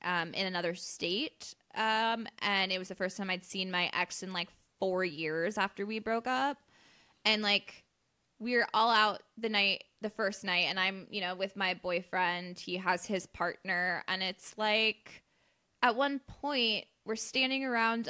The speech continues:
a tall table, um, and, like, everybody's acting, like, super copacetic, super nice, and then out of nowhere, a conversation comes up about his middle name,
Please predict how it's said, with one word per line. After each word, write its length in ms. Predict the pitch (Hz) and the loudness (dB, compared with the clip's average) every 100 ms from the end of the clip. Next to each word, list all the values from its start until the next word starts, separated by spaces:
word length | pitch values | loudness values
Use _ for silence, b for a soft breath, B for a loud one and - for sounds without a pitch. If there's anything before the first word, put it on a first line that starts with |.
| - | -4
a 60 | 202 | -4
tall 340 | - 233 226 | 0 2 2
table, 720 | - 208 190 127 107 127 - b b b b | 0 -4 -4 -2 -2 -2 -4 b b b b
um, 580 | 208 202 196 196 190 185 - | 2 4 4 2 0 -4 -6
and, 100 | 208 | -4
like, 160 | 196 | -2
everybody's 360 | 220 233 226 226 | -2 -2 -2 2
acting, 280 | 214 - 214 | 2 0 -4
like, 140 | 214 | -6
super 520 | - 294 294 294 285 277 | -6 -8 -8 -8 -6 -4
copacetic, 520 | 277 269 247 240 240 | -2 0 0 0 0
super 400 | - 240 262 269 | -6 -6 -4 -2
nice, 520 | 269 247 247 247 - 220 | 2 4 4 0 -4 -2
and 160 | 220 220 | 0 2
then 520 | 208 208 208 208 220 _ _ _ _ - | 2 2 0 -4 -8 _ _ _ _ 0
out 120 | 269 | 2
of 180 | 277 240 | 2 0
nowhere, 460 | 254 277 277 262 247 | -2 0 2 2 2
a 60 | 240 | 0
conversation 680 | 247 262 339 349 247 254 | 0 0 0 -2 -4 -4
comes 220 | 254 247 196 | -4 -2 -2
up 120 | 233 | -2
about 240 | 233 208 | -2 -2
his 160 | 220 208 | -2 -4
middle 260 | 190 190 202 | -2 0 0
name, 520 | 170 147 185 240 | 0 0 0 -2